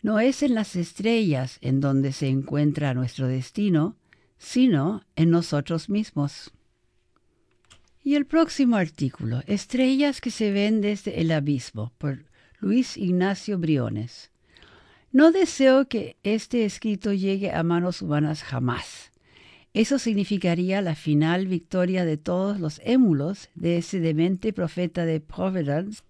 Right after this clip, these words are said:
que pergeñó la inclusión en nuestro mundo de los salmos y los hechizos odiosos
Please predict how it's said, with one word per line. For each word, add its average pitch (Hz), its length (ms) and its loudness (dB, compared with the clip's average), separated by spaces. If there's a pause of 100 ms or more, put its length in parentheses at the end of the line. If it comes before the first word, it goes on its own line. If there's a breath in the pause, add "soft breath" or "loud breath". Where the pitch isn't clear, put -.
(120)
que 214 120 0
pergeñó 233 800 4
la 202 220 2
inclusión 226 720 2
en 175 160 4
nuestro 185 360 -2
mundo 240 500 0
de 196 100 -2
los 175 180 -2
salmos 254 680 0
y 202 100 -6
los 190 240 -2
hechizos 220 520 -6
odiosos 233 840 -4